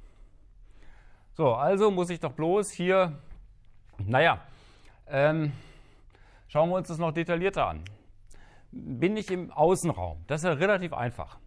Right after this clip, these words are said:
Ne? Bin ich im Außenraum, ist es ja das, was ich schon immer gehabt habe. Ne? Im Inneren ist eine Kugel, diese Kugel wird umschlossen. Ich muss eigentlich nur ausrechnen, wie viel Ladung ist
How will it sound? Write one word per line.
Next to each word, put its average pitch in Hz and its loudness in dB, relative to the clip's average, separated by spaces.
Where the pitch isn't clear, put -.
Ne? 147 -2
Bin 180 -6
ich 175 -6
im 151 -2
Außenraum, 175 2
ist 151 -6
es 147 -8
ja 151 0
das, - -4
was 147 -4
ich 143 -10
schon 151 -8
immer 190 0
gehabt 98 -4
habe. 113 -2
Ne? 131 -2
Im 175 0
Inneren 180 0
ist 135 -4
eine 131 -4
Kugel, 220 -2
diese 151 -2
Kugel 170 -2
wird 143 -6
umschlossen. 165 -2
Ich 127 -8
muss 151 -4
eigentlich 160 -2
nur 139 0
ausrechnen, 147 -2
wie 180 -4
viel 175 -2
Ladung 123 0
ist 127 -10